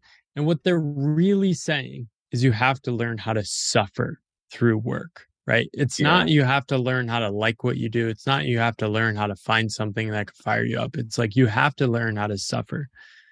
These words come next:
Speaker 1: My first internship, I have this story in the book, I was searching through boxes of documents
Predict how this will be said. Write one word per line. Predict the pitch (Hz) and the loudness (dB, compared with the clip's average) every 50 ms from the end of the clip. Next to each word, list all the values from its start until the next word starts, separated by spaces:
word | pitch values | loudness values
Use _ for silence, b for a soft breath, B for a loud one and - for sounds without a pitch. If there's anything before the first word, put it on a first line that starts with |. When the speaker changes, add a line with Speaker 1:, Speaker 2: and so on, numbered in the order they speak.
| b b b b b _ _ _ _ - | b b b b b _ _ _ _ 0
Speaker 1:
My | - 131 131 | 2 4 4
first | 123 - 175 175 156 - | 6 6 6 4 4 4
internship, | 151 160 165 170 - - 120 104 101 - - - 104 107 113 - - | 4 4 4 4 4 4 2 2 0 -2 -2 -2 -2 -2 -2 -2 -2
I | 120 110 113 | 0 2 2
have | 110 113 113 110 107 | 2 2 2 0 -2
this | 110 110 101 - | -4 -6 -6 -6
story | - - 107 104 107 104 | -4 -4 -2 -2 -2 -2
in | 104 | -2
the | 101 | -4
book, | 98 104 127 123 113 - - | 0 0 2 2 2 0 0
I | 120 | -2
was | 110 110 110 - | 0 0 -2 -2
searching | - 135 127 113 - 147 135 123 | -2 -2 -2 0 0 -2 -2 -2
through | - - 117 117 113 113 113 107 | 0 0 0 2 2 2 0 0
boxes | - - 123 139 139 - - - - 131 123 - - | 0 2 0 0 0 -2 -8 -6 -6 -6 -8 -6 -4
of | 117 110 107 | -4 -4 0
documents | - 110 107 107 - - 113 113 117 117 110 - - - | 0 0 0 0 -2 -6 -4 -4 -4 -6 -8 -12 -18 -20